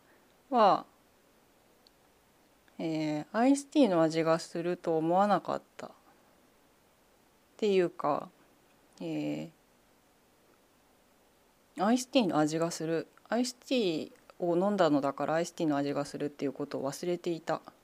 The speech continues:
五感を認識する余裕が戻ってきた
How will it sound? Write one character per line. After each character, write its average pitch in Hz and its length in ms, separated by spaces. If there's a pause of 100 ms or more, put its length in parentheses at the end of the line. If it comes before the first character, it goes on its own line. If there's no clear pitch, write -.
(2000)
五 170 140
感 262 440
を 240 120
認 185 260
識 - 320
す 180 160
る 170 120
余 165 200
裕 170 160
が 156 100
戻 160 280
っ 185 40
て - 160
き - 120
た - 180